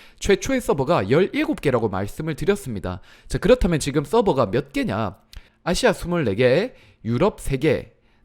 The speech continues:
남미 다섯 개, 북미 일곱 개입니다.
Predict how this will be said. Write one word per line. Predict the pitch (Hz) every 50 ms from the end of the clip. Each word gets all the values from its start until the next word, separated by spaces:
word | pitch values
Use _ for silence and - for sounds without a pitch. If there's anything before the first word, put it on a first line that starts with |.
| -
남미 | 101 107 113 123 120 127 143 196 240 277 285 -
다섯 | - 127 127 131 117 -
개, | - 90 82 - - _ _ _ _ _ _
북미 | - 147 180 180 190 202 247 294 359 349 - _
일곱 | - 220 247 196 - -
개입니다. | 110 95 90 87 - 90 87